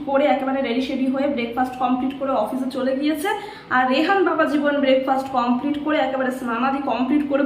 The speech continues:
পড়তে বসে পড়েছে। আর এদিকে এখন রীতিমতন আমি চলে এসেছি কিচেনে, already রান্নাবান্না তোড়জোড় শুরু করে দিয়েছি।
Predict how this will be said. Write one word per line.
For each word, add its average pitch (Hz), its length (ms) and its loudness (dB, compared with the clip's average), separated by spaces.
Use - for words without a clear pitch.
পড়তে 330 260 2
বসে 220 300 0
পড়েছে। 190 480 -4
আর 196 160 0
এদিকে 214 240 -2
এখন 254 300 2
রীতিমতন 269 420 0
আমি 254 220 0
চলে 254 220 0
এসেছি 254 320 -2
কিচেনে, 285 500 0
already 254 380 0
রান্নাবান্না 254 480 2
তোড়জোড় 277 420 0
শুরু 196 220 -2
করে 175 160 0
দিয়েছি। 185 540 -2